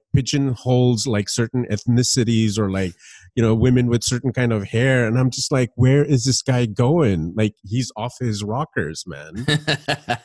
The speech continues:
Speaker 1: And
Speaker 2: True. True.
Speaker 1: and then, I mean, that's why I'm like, "Take his message with a grain of salt." Yes.
Speaker 2: Absolutely.
Speaker 1: Yes,
Speaker 2: But
Speaker 1: synthesize his message about the energies, which is a really important message. But I feel like his book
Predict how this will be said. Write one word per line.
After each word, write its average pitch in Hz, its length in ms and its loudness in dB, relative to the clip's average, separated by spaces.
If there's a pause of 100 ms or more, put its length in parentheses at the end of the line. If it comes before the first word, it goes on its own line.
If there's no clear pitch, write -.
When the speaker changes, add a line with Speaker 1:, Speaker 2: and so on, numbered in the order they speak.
(760)
Speaker 1:
And 156 80 2
Speaker 2:
True. 123 120 2 (420)
True. 101 360 0 (380)
Speaker 1:
and 147 180 2
then, 165 420 2 (540)
I 147 80 0
mean, 156 220 2 (100)
that's 143 220 -2
why 175 120 2
I'm 135 120 2
like, 127 320 0 (140)
"Take 160 340 0
his 170 240 2
message 131 400 0
with 120 140 -2
a 117 40 2
grain 110 280 2
of 110 100 -2
salt." 92 500 -4
Yes. 120 80 -2
Speaker 2:
Absolutely. 104 840 2 (360)
Speaker 1:
Yes, 143 380 0
Speaker 2:
But - 300 -4
Speaker 1:
synthesize 139 760 2
his 131 180 0
message 117 380 0
about 110 260 0
the 104 160 2
energies, 123 640 0
which 104 180 -4
is 90 140 -4
a 95 60 -2
really 113 320 2
important 110 520 -2
message. 107 500 -4 (260)
But 123 100 -6
I 117 100 2
feel 143 240 2
like 117 240 2
his 120 220 0
book 127 260 -2